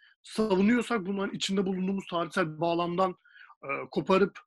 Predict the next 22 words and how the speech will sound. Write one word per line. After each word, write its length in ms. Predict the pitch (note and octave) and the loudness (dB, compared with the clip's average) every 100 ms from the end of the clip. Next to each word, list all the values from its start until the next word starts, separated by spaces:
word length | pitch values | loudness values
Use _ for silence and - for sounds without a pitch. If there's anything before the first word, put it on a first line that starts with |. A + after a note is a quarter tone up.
| _ _ | _ _
işte 240 | - - E3+ | -10 0 2
yeni 360 | D#3 F3+ F#3+ | 4 4 2
kötüdür, 460 | F3 F#3 G#3+ F3+ G3+ F#3+ | 2 0 -2 0 -2 -2
biz 220 | F3+ D#3 | -4 0
geleneğe 460 | F3+ F#3 F3+ F#3 F3+ | 2 4 2 0 -2
sahip 320 | E3+ F3 D3+ | 0 0 0
çıkacağız 500 | D#3 D3+ C3+ B2+ - | -6 -6 -6 -10 -12
falan 260 | E3 F3 E3+ | -6 -6 -4
gibi 180 | F3 F3 | -4 0
bir 60 | |
yerden 300 | F#3 F#3 G3 - - - _ | 2 2 -2 -6 -20 -20 _
yaptığın 720 | E3+ F3+ - - G#3+ A#3+ C#4 - | 2 2 2 -4 2 4 4 0
sürece 580 | - A#3+ A3+ C4 C#4 - _ _ - | -2 0 4 4 2 -2 _ _ -4
yani 140 | C#3+ | -2
hep 220 | - A#3+ - | 2 0 0
bunu 460 | G#3+ - F#3 F#3 D3+ | -10 -2 2 2 4
gördük. 520 | F3 D#3+ G3 C#4 - _ _ _ _ - | 4 4 2 0 -4 _ _ _ _ -2
Hep 180 | B3 | 0
bu 160 | G#3+ G#3 F3+ | 2 0 -2
savunmaya, 440 | - G#3 G#3 G#3 G3+ - | 0 2 4 2 0 -4
savunulmaya 680 | - F#3+ F#3+ G3 G3 G3 G#3 | 0 2 4 4 4 4 2
çalışılan 560 | - F3 D#3 D#3+ D3 | 0 -2 -2 -4 -8